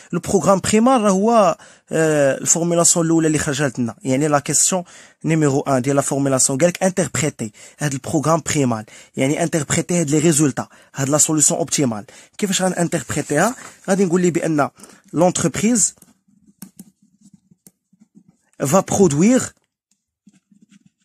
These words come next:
va produire شحال؟ vingt articles, vingt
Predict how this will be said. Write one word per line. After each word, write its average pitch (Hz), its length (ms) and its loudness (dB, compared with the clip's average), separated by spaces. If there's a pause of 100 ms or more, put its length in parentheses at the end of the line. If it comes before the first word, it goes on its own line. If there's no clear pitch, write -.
(2500)
va 175 140 4
produire 180 460 2 (400)
شحال؟ 165 380 2 (380)
vingt 156 380 4 (840)
articles, 202 480 0 (2250)
vingt 180 240 4